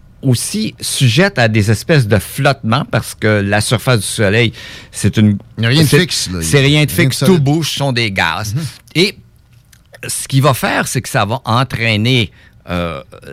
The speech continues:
Speaker 1: les mouvements et il y a des zones, des polarités négatives et positives. Et comme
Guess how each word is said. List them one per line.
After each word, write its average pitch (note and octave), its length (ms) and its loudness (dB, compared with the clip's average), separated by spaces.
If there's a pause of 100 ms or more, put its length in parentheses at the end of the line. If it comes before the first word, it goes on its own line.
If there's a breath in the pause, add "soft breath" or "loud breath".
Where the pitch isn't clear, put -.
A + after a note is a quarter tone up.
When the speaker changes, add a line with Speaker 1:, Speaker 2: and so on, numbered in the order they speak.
Speaker 1:
les G#2+ 260 0
mouvements A2+ 480 4 (100)
et B2 100 0
il C3+ 60 4
y B2+ 60 4
a G#2 80 4
des G2+ 200 2
zones, B2+ 320 4
des G2 220 -2 (260)
polarités A#2 760 2
négatives A2 760 0
et G#2+ 60 -4
positives. F3+ 720 0 (480 loud breath)
Et B2 140 4
comme G3+ 520 2